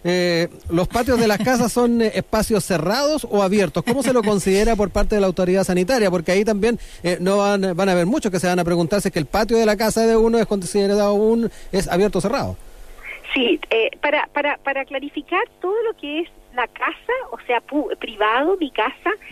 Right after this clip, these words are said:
Speaker 2: eso es lo que hemos llamado espacio cerrado. O sea, yo puedo invitar a mi casa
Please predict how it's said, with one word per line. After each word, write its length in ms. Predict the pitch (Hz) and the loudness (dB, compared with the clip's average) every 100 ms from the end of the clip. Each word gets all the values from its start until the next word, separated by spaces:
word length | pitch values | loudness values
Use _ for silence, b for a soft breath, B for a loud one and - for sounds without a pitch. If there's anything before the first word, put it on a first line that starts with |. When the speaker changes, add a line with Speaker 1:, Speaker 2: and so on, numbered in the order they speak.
| B - | B -4
Speaker 2:
eso 220 | 311 349 | 0 0
es 240 | 277 302 | 0 0
lo 100 | 320 | 0
que 100 | 302 | -2
hemos 160 | 285 302 | -2 -2
llamado 280 | 254 254 285 | 0 0 0
espacio 320 | - 277 262 | -2 -4 -4
cerrado. 380 | 240 196 151 175 | -2 0 0 0
O 40 | |
sea, 140 | 233 | -2
yo 140 | 226 247 | -2 -2
puedo 200 | 294 349 | 2 2
invitar 300 | 403 339 311 | 2 0 0
a 60 | |
mi 120 | 302 277 | -2 -2
casa 300 | 285 320 | -2 0